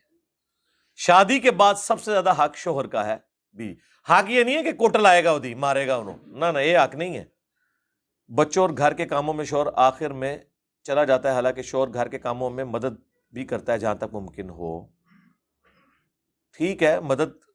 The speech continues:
کرے، باقی آپ ذرا بیوی کی تکلیف کا بھی اندازہ کریں نا۔ میرے اوپر تو ویسے ہی الزام ہے کہ علی بھائی بھی اور ان کے سارے اسٹوڈنٹ بھی رن مرید ہیں،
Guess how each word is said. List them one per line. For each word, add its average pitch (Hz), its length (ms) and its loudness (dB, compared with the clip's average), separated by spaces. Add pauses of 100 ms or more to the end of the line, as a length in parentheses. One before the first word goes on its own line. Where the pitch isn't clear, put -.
(480)
کرے، 147 240 0
باقی 139 480 0
آپ 156 220 4
ذرا 175 200 0
بیوی 147 480 -6
کی 175 140 -14
تکلیف 160 360 -8
کا 165 120 -4
بھی 151 120 -6
اندازہ 117 260 -2
کریں 127 320 -4
نا۔ 80 160 -16 (640)
میرے 127 180 -4
اوپر 160 220 -2
تو 165 140 -8
ویسے 120 300 -2
ہی 151 200 -2
الزام 117 380 -4
ہے 98 320 -8 (720)
کہ 117 320 -6
علی 123 200 -2
بھائی 127 240 -4
بھی 123 220 -6
اور 113 180 -2
ان 117 180 -10
کے 120 200 -6
سارے 107 300 -4
اسٹوڈنٹ 120 380 -8
بھی 113 140 -8
رن 101 160 -6
مرید 107 380 -6
ہیں، 90 100 -10